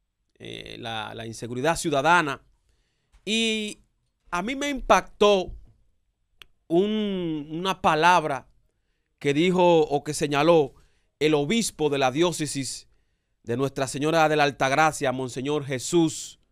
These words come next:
Castro Marte, en una entrevista que le realizara,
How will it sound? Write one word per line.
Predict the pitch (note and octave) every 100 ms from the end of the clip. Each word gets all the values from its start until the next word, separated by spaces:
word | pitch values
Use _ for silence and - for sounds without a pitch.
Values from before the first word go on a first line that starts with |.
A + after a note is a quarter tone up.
| _ _ _ _ _
Castro | E3+ D3+ - C#3+
Marte, | B2+ A#2+ A#2 - _ _ _ _ _ _ _
en | -
una | B2 D#3
entrevista | E3 D3+ D#3+ E3+ D#3
que | D3+
le | C#3
realizara, | C3+ B2 C#3+ D3 C#3+ D3